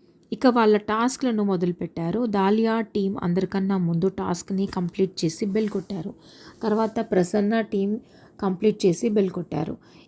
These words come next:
ఇక్కడ అంట్లు తోమటం, కడగటం ఒక రౌండ్, బట్టలు మడత పెట్టడం రెండవ రౌండ్, ఫ్లోర్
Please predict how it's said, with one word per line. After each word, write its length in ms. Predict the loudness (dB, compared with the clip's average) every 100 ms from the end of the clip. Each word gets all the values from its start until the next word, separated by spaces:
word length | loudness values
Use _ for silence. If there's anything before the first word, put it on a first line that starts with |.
| -4
ఇక్కడ 200 | 0 2
అంట్లు 320 | 2 0 0
తోమటం, 480 | -2 -2 -2 -4 -4
కడగటం 640 | -2 0 0 -2 -6 -8 -6
ఒక 200 | -4 0
రౌండ్, 480 | 0 2 2 2 2
బట్టలు 440 | 2 0 0 0
మడత 240 | 0 0 -2
పెట్టడం 460 | -6 -6 -2 0
రెండవ 360 | 0 0 2 2
రౌండ్, 380 | 0 -2 0 -2
ఫ్లోర్ 440 | 2 4 4